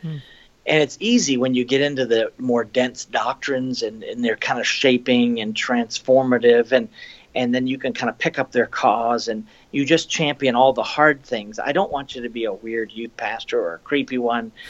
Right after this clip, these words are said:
Speaker 2: You've
Speaker 1: <laughs>
Speaker 2: gotta be relatable, right? So you can't just, you can't be known for what you're against. You have to be known for what you're for, and that's the gospel,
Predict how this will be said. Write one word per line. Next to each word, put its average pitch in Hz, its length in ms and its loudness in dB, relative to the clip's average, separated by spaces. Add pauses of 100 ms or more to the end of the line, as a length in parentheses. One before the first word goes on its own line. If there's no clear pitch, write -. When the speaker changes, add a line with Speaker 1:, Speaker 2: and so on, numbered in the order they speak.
Speaker 2:
You've 139 260 -2
Speaker 1:
<laughs> 156 140 4
Speaker 2:
gotta 170 160 6
be 131 160 -4
relatable, 127 640 2
right? 127 260 -4
So 147 140 -6
you 131 160 -6
can't 165 340 -8
just, 135 240 -10 (180)
you 160 120 -10
can't 247 280 0
be 196 140 -6
known 151 240 0
for 135 160 -4
what 127 180 0
you're 123 140 -2
against. 165 420 -6
You 139 120 -4
have 196 260 -2
to 151 80 -12
be 131 140 -6
known 117 240 -4
for 113 160 -8
what 123 180 0
you're 113 140 -10 (120)
for, 139 340 4
and 120 120 -6
that's 120 200 -6
the 120 100 -8
gospel, 120 680 -8